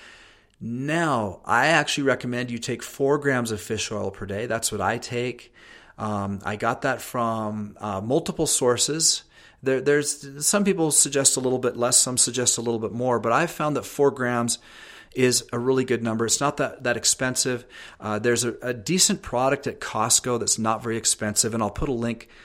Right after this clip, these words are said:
to that product on Amazon as well for those of you that don't have a Costco or you just wanna shop on Amazon. It's not very expensive. Four hundred tablets is something like, uh, twelve bucks, I think, maybe fifteen. And of course, four hundred tablets, if you take four a day, 'cause each tablet is a gram,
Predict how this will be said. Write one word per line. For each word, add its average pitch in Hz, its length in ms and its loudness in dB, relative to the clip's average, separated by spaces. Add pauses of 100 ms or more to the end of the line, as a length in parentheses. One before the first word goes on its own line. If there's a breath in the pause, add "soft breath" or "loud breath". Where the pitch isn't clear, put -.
(160 loud breath)
to - 120 -14
that 107 180 -2
product 113 300 0
on 107 120 -2
Amazon 113 480 -2
as 101 120 -6
well 104 240 -2
for 107 140 -8
those 101 200 -4
of 104 80 -8
you 104 80 -6
that 95 240 -10 (320 loud breath)
don't 104 140 -4
have 101 120 -2
a - 40 -14
Costco 117 420 0
or 104 140 -2
you 92 100 -4
just 101 180 -2
wanna 101 220 -6 (280 loud breath)
shop 107 320 -2
on 98 120 -2
Amazon. 98 360 -4
It's 92 120 -4
not 143 200 2
very 160 140 6
expensive. 123 800 0 (340 loud breath)
Four 143 340 4
hundred 131 440 -2
tablets 123 580 0
is 110 140 0
something 113 460 2
like, 98 360 -4
uh, 95 200 -2
twelve - 420 -4
bucks, - 400 0
I 113 80 -8
think, 123 220 -10
maybe 110 240 -4
fifteen. 107 580 -4 (640 loud breath)
And 120 420 2
of 107 120 -6
course, - 260 2
four 120 200 2
hundred 117 200 -2
tablets, 151 400 2
if 110 80 -8
you 117 80 -8
take 113 240 -6
four 117 260 -2
a 104 60 -2
day, 147 380 2
'cause 117 260 0
each - 320 -2
tablet 117 320 -2
is 117 120 -2
a 139 40 -6
gram, 113 340 -4